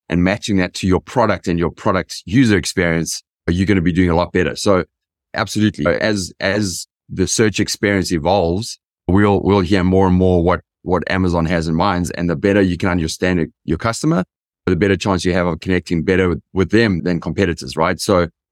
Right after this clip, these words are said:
think with the advent of technology in general, it just pushes us as humans to connect better on the human level, to be more creative and to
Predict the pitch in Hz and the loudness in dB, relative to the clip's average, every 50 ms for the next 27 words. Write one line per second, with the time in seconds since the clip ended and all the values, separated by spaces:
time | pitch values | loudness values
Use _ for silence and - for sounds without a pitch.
0 | _ _ _ _ _ _ _ 160 165 131 104 107 110 98 - 98 90 101 - - | _ _ _ _ _ _ _ 0 0 2 2 0 0 0 0 0 0 0 0 0
1 | 95 107 95 95 101 98 - 98 80 - - 95 67 87 92 95 98 98 87 95 | -2 -2 -2 -2 -2 -2 -2 -4 -4 -2 -4 -2 0 0 2 2 2 0 0 0
2 | 98 92 92 90 - - _ _ _ - 92 87 - - 104 98 101 98 87 85 | 0 2 2 0 -2 -4 _ _ _ -4 -4 -4 0 0 0 2 2 2 0 0
3 | 82 82 - - 82 85 107 - - - - 113 - - 98 87 87 87 92 - | -2 -4 -4 -8 -6 -4 -4 -4 -4 -2 -2 0 2 2 2 2 2 0 -2 -4
4 | - - - 85 87 80 73 - - - - - - - 160 143 110 98 92 - | -8 -6 -4 -2 -2 -2 -4 -6 -10 -10 -10 -6 0 2 4 4 4 4 2 -2
5 | - - - - 85 - - 107 98 110 113 113 107 95 98 95 95 95 92 87 | -4 -4 -4 -4 -4 -2 -2 0 2 2 0 0 0 0 2 2 2 2 2 0
6 | 85 80 98 107 107 104 95 95 95 92 92 92 90 78 - - - 95 90 85 | -2 0 0 2 2 4 4 2 2 2 2 0 -2 -2 -6 -8 -6 -4 -2 -2
7 | 82 73 71 69 98 104 101 95 98 95 - - 107 104 95 101 104 101 98 92 | -2 -4 -2 2 2 4 4 4 2 0 0 0 0 0 2 2 2 2 2 0
8 | 87 80 - - _ _ _ _ _ - - 82 82 76 - - 90 82 78 | 0 -4 -8 -12 _ _ _ _ _ -8 -8 -8 -8 -6 -4 -2 -2 -2 -2